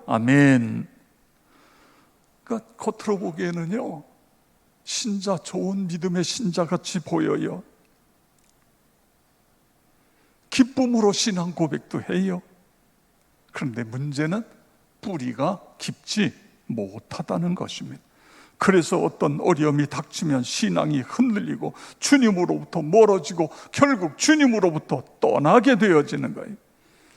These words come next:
직장을 잃거나 병에 걸리거나 시련을 당하거나 오해로 인하여 관계가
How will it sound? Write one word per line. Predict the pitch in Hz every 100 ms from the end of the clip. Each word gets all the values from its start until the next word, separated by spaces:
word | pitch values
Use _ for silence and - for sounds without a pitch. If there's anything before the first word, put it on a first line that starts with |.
| - - - - - - - _ _ _ _ _
직장을 | - - - 143 131 123
잃거나 | 127 117 - - 123 113 107 -
병에 | - 131 123 117
걸리거나 | - 151 127 117 120 120 113
시련을 | - - 180 170 127 117
당하거나 | - 165 135 131 123 123 127 -
오해로 | 190 143 139 135 131
인하여 | 135 127 117
관계가 | - 156 156 165 160